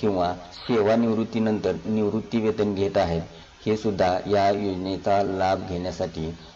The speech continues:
अपात्र आहेत. यांना या योजनेचा लाभ घेता येणार नाही, परंतु बाह्य यंत्रणेद्वारे कार्यरत असलेले तथा स्वयंसेवी कामगार आणि कर्मचारी या योजनेमध्ये पात्र ठरणार आहेत, ते अपात्र असणार नाहीत.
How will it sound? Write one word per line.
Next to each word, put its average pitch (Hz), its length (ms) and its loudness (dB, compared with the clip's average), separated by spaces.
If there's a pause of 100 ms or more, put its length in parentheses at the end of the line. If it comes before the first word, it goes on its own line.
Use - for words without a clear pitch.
(160)
अपात्र 101 420 2
आहेत. 92 340 0
यांना 95 320 0
या 98 140 0
योजनेचा 92 500 -2
लाभ 90 400 0
घेता 92 420 -2 (100)
येणार 90 320 -2 (100)
नाही, 90 360 -2 (380)
परंतु 104 420 2
बाह्य 101 440 2
यंत्रणेद्वारे 95 640 0
कार्यरत 95 520 0
असलेले 87 420 -2
तथा 90 380 0
स्वयंसेवी 98 540 -2
कामगार 92 480 0 (480)
आणि 92 320 0
कर्मचारी 98 680 0 (540)
या 95 240 2
योजनेमध्ये 92 760 -2 (200)
पात्र 92 320 0
ठरणार 90 380 0
आहेत, 85 200 0
ते 90 260 -4
अपात्र 90 500 -2 (100)
असणार 90 440 -2
नाहीत. 87 360 -2